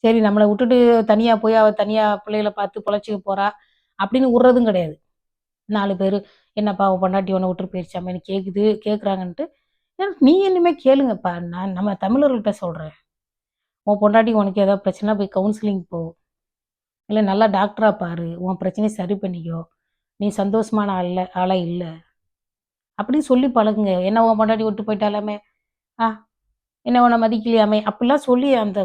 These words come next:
குடும்பத்தை கெடுக்காதீங்க தயவு செஞ்சு. நம்மளுடைய ஆண்களுடைய நாக்கு இருக்கு தெரியுமா, நெ-, தீப்பொறி மாதிரி இருக்கு. நம்ம, நம்மளுடைய மக்களோட நாக்கு இந்த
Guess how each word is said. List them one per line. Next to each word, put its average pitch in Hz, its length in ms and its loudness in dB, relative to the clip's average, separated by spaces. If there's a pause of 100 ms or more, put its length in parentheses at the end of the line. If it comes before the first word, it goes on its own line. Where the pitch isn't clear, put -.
குடும்பத்தை 269 400 -2
கெடுக்காதீங்க 240 600 -2
தயவு 165 220 -8
செஞ்சு. 156 280 -16 (840)
நம்மளுடைய 180 540 -4
ஆண்களுடைய 240 640 -2 (760)
நாக்கு 226 400 -4
இருக்கு 185 200 -4
தெரியுமா, 180 320 -6 (120)
நெ-, 165 220 -8 (920)
தீப்பொறி 214 520 0
மாதிரி 202 260 0
இருக்கு. 180 280 -8 (140)
நம்ம, 156 260 -10
நம்மளுடைய 175 420 -6 (120)
மக்களோட 233 460 0
நாக்கு 190 460 -6 (720)
இந்த 202 100 -2